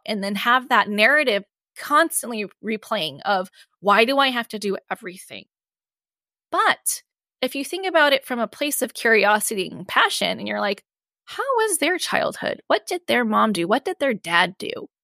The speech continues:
What are they, what, like, what were they taught to do? How was their childhood? Were they, were they taught to be a nurturer, to look after kids?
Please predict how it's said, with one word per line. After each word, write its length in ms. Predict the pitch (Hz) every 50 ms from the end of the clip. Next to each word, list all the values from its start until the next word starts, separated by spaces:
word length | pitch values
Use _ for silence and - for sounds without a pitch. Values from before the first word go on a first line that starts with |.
| _ _ _ _ _ _ _ _ _ _ _ _ _ _ _ _
What 180 | - 233 311 415
are 180 | 494 466 320 220
they, 560 | 233 240 247 254 254 254 254 262 269 262 _ _ _ _ _ _ _ _ _ _ _ _ _ _ _ _ _ _ _ _ _ _ _ _
what, 240 | - 254 302 - -
like, 220 | 254 262 254 -
what 260 | 254 262 330 415 - _ - _ _ _ _ -
were 180 | - 262 277 277
they 200 | 277 294 294 285
taught 360 | - - - - 311 320 - _ -
to 140 | - - 277
do? 460 | 233 285 330 466 - - - - - - _ _ _ _ _ _ _ _ _ _ _ _ _ _ _ _ _ _ _ _
How 280 | - - 285 302 339
was 160 | 370 381 339 -
their 160 | 330 320 311
childhood? 500 | - - 285 294 330 339 240 - - 208
Were 120 | 208 220
they, 280 | 220 247 262 277 277 269 _ _ _ _ _ _ _ _ _ -
were 220 | 233 262 294 311
they 200 | 302 302 302 302
taught 440 | 277 - - - 269 262 277 294 -
to 180 | - - - 240
be 300 | - - 202 190 202 233
a 40 | 285
nurturer, 600 | 277 277 285 311 311 - - 302 294 294 311 302
to 120 | - - 214
look 280 | 190 196 202 214 -
after 340 | 247 233 240 - - - 262
kids? 600 | 233 - - 190 170 - - - - - - -